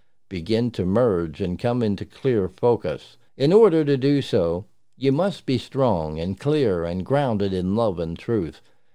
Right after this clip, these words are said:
In this way, the great door will open and the mysteries of the universe will be revealed.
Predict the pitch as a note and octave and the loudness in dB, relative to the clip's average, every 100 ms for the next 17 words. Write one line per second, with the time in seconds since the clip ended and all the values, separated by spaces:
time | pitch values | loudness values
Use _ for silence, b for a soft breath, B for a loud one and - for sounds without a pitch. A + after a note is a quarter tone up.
0 | _ - A2 C3+ C#3+ B2+ B2+ C#3 D#3 b | _ -4 0 2 0 0 2 2 0 b
1 | b b - A#2+ A2+ D#3+ D#3 - D#3 D#3 | b b -4 -2 2 2 2 0 2 2
2 | C#3+ C#3+ C#3+ D#3+ E3+ F#2+ E2+ F2 F#2+ B2+ | 2 2 2 0 0 -4 -4 0 2 2
3 | D3 - A#2 G#2+ G#2 A2 G#2 A2 C#3+ C#3+ | 2 -2 -2 -2 0 -2 0 0 0 0
4 | F#2+ G2+ G2+ A#2 D3 C3+ A2 A#2 G2+ G2 | 0 -2 -2 0 2 2 -2 -2 0 0
5 | F#2 A#2+ A#2 D2+ G1+ - | 0 0 0 -2 -6 -16